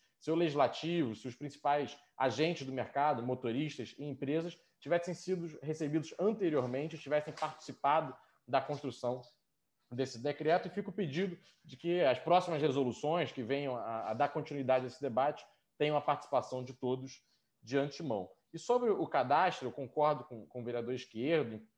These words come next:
de que é muito importante que a cidade tenha, é, clareza de quantos, quantos motoristas correm aqui na nossa cidade, mas eu acredito que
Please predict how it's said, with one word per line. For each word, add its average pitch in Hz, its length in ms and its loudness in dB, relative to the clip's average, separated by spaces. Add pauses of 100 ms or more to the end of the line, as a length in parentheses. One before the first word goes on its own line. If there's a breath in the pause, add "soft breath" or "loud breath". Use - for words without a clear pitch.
(240)
de 131 140 -12
que 151 720 -2
é 147 80 2
muito 233 200 0
importante 214 540 2
que 208 60 0
a 170 40 2
cidade 143 680 0
tenha, 175 580 0
é, 127 220 -2
clareza 185 640 8
de 117 120 -6
quantos, 160 360 0
quantos 160 520 -4 (280)
motoristas 143 800 0
correm 135 400 2
aqui 131 360 -6 (280)
na 120 120 -4
nossa 120 240 -4
cidade, 143 500 0 (380)
mas 151 460 2
eu 165 220 4
acredito 147 460 -2
que 151 380 0